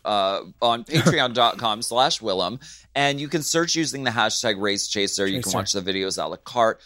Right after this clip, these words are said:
Speaker 1: We just released, uh, the Newlywed Game on Patreon. It's very fun to watch. And, um, go check out the other bonus videos on there. And we're about to film one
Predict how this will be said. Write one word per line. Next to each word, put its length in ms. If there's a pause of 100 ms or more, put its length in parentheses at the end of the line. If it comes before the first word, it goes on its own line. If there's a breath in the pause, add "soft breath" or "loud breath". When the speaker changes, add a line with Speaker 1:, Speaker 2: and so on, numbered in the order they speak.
(140 soft breath)
Speaker 1:
We 220
just 280
released, 600
uh, 240
the 160
Newlywed 680
Game 280
on 100
Patreon. 720
It's 140
very 300
fun 240
to 80
watch. 680
And, 500
um, 600 (280)
go 160
check 240
out 220
the 180
other 180
bonus 340
videos 440
on 280
there. 300 (300 loud breath)
And 420 (760)
we're 160
about 260
to 120
film 260
one 400